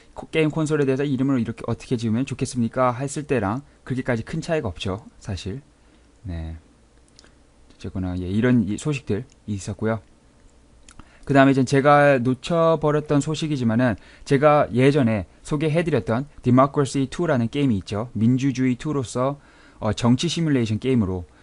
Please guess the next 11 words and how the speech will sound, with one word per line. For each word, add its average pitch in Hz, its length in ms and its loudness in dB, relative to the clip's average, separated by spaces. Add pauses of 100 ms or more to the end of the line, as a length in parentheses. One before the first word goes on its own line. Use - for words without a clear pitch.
(200)
제가, 107 400 -2 (340)
아, 110 180 -6
십팔 - 400 -4
대 143 140 2
대통령 131 400 0
선거 151 320 -2
때 107 340 0 (920)
좀, 117 300 0
예, 98 200 -2
그냥 95 420 -4
실험용으로, 123 800 0